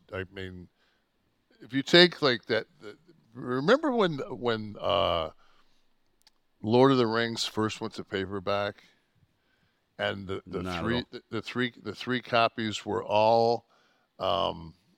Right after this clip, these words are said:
Speaker 1: they were Van Gogh paintings. The, the, the, the covers were Van Gogh paintings, and they were haunting to where even, like, if you take, um,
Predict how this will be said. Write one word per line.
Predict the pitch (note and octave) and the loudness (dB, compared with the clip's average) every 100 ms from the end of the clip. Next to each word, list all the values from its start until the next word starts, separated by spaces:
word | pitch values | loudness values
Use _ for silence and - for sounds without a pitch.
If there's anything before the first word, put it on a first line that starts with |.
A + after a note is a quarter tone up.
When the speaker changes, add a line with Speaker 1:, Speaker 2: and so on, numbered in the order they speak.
| _ | _
Speaker 1:
they | - G#2 | -6 -4
were | G2+ | -2
Van | A2 A2 | 0 0
Gogh | A2 A2+ | 0 -2
paintings. | - G2 E2+ D#2+ - - - - | -4 -8 -8 -14 -12 -14 -14 -16
The, | F2+ - | -14 -8
the, | F2+ - | -10 -8
the, | G2 E2+ | -16 -14
the | G2 | -8
covers | - A2 G2+ F#2+ | 0 0 0 -8
were | F2+ | -8
Van | F#2+ F#2+ | -8 -6
Gogh | F#2 G2 | -6 -8
paintings, | - F2 E2 F2 - - _ _ _ _ _ _ _ _ - | -8 -14 -16 -18 -18 -18 _ _ _ _ _ _ _ _ -4
and | G#2+ G#2 G2 F#2+ F2+ F#2 - _ _ _ _ _ _ - | -2 0 -2 -6 -12 -20 -20 _ _ _ _ _ _ -4
they | |
were | A#2+ A2+ | -2 -2
haunting | - A#2 A#2 A2+ - F#2+ E2+ - _ _ _ _ _ _ | -4 -4 -2 -2 -6 -12 -14 -20 _ _ _ _ _ _
to | - A2+ | -4 0
where | A#2+ | 2
even, | B2 D3+ D#3 | 4 2 2
like, | C3+ A2+ | 0 0
if | F#2 G#2 | -4 -8
you | G2+ | -8
take, | - A2 G#2 _ - | -2 -2 -2 _ -10
um, | F#2+ F#2 F2+ E2+ E2 | -4 -2 -4 -6 -12